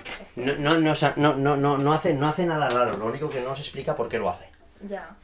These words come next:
Speaker 2: ¿Vale? Eso, eso, eso es muy normal, eso es muy común en los profesores de mates de instituto, sí, que, que de matemáticos tienen lo que yo de profesor de inglés, ¿vale? Mm, y ya está, pero no pasa nada.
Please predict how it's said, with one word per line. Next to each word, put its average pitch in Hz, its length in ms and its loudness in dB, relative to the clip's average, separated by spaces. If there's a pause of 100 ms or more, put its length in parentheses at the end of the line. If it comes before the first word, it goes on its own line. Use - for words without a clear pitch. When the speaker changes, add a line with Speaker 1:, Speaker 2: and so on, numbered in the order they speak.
(460)
Speaker 2:
¿Vale? 117 260 -10 (100)
Eso, 101 300 -4
eso, 113 260 -6
eso 117 220 -8
es 120 60 -6
muy 123 160 -4
normal, 104 340 -6
eso 101 100 -12
es 101 60 -10
muy 113 160 -6
común 113 240 -6
en 113 100 -4
los 110 120 -6
profesores 104 420 -8
de 110 80 -12
mates 110 360 -10 (920)
de 107 160 -8
instituto, 104 560 -4 (180)
sí, 95 280 -4
que, 90 340 -6
que 92 320 -6
de 90 160 -8
matemáticos 101 520 -12
tienen 104 240 -12
lo 101 140 -10
que 104 100 -10
yo 104 140 -8
de 104 80 -6
profesor 104 400 -10
de 104 80 -10
inglés, 113 300 -8 (460)
¿vale? 98 180 -10
Mm, 90 720 -18
y - 20 -12
ya 90 80 -10
está, 95 180 -10
pero 95 140 -8
no 92 80 -8
pasa 104 200 -2
nada. 123 240 -4